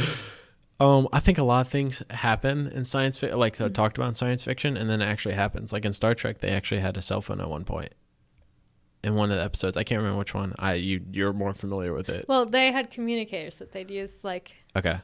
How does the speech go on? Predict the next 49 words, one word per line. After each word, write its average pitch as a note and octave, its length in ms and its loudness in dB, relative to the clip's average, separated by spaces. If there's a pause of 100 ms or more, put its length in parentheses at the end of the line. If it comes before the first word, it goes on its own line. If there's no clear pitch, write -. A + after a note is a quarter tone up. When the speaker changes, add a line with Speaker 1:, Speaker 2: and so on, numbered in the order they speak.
(100)
Speaker 2:
talk - 200 -14
to, F#3+ 180 -8
yeah, B3+ 260 4
they, C4 120 -4
and D4 260 -4
I C#4+ 80 2
guess G#4 220 -4
those F4+ 180 -2
little C#4 300 0 (100)
flip C#4+ 260 -4
communicators A3 640 -2
that G3+ 120 -4
they'd F#3+ 180 -4
use G3+ 160 -4
to - 60 -14
talk F#3+ 180 -4
to - 80 -10
each F3+ 160 -8
other F#3 180 -4
instantly. E3+ 500 -10
Speaker 1:
It, A2+ 140 -4 (140)
yeah, C#3+ 400 6
maybe A#2 200 6
Speaker 2:
Yeah. A#2+ 40 2
Speaker 1:
that's A#2+ 200 4
what A2+ 140 6
it E2 240 0 (280)
kinda G#2+ 160 0
like, G2+ 240 -2 (120)
um, F#2 420 0 (240)
Speaker 2:
They C#4 140 6
had, A#3+ 240 2
you A#3 120 2
Speaker 1:
a - 40 6
Speaker 2:
know C#4+ 60 4
what - 20 4
Speaker 1:
cell D4+ 80 2
Speaker 2:
they C4 80 6
Speaker 1:
phone. G3+ 100 2
Speaker 2:
had? A3+ 200 2
They A#3 100 0
had G#3 240 -8
pads. F3 680 -2 (200)
They, G3 260 4
<laughs> A#3 220 6
these A#3+ 200 2
little, C4+ 340 8 (360)
Speaker 1:
Okay. - 140 -2
Speaker 2:
um, G#3+ 360 4